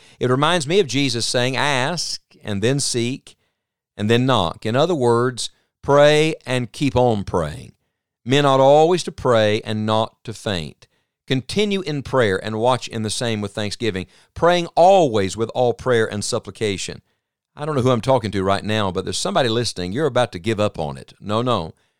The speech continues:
This is the time to press through in prayer, the persistence of prayer. And then listen to the partnership of prayer.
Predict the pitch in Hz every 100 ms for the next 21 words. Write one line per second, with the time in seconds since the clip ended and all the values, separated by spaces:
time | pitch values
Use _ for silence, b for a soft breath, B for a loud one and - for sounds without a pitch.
0 | _ - 151 147 123 123 135 131 113 110
1 | - 123 101 - 98 117 110 104 90 90
2 | 73 57 53 _ _ _ _ _ - -
3 | 101 - 120 101 87 76 - 71 - _
4 | _ _ _ _ - 165 254 180 b b
5 | b 196 247 262 214 170 139 110 - -
6 | 139 139 104 92 - 92 - 87 _ 117
7 | 95